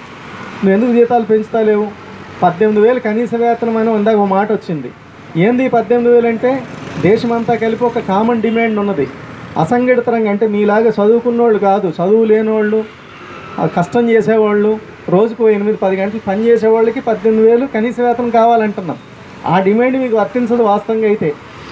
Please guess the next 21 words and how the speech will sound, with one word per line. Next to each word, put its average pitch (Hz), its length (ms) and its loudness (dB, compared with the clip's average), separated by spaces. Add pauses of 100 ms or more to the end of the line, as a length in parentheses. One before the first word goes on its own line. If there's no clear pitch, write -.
ఎందుకంటే 226 360 2
మీరంతా 214 340 2 (100)
చదువుకుని 226 480 2 (140)
కంప్యూటర్ 208 420 0
మీద 226 120 2 (180)
పనిచేస్తూ 220 500 0 (260)
రకరకాల 190 440 0 (480)
బాధ్యతలు, 220 520 0
స్కిల్డ్ 226 380 -2
పనిలో 240 300 2
ఉన్నారు 233 300 2
మీరు, 165 160 -4 (560)
కాబట్టి 247 320 2
మీ 208 100 -2 (120)
నైపుణ్యానికి 247 720 -2
తగ్గట్టయినా 240 500 0
విలువ 233 300 2
ఉండాలి. 175 260 0 (560)
అందుకే 220 280 0
నేను 226 160 2 (640)
మొన్న 185 140 2